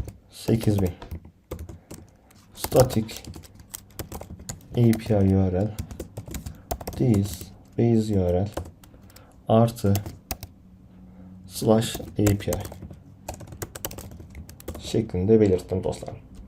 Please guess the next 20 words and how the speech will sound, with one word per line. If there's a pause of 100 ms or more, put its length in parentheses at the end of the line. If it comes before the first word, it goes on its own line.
(260)
Bütün
işlemlerimizde, (220)
yani (720)
benim (320)
api
kısmı
için,
yani
Access (200)
olaylarında
yapacağım
işlemlerde
buradan
yazdım. (100)
rest
A (120)
P
I (300)
klasörü
içerisinde.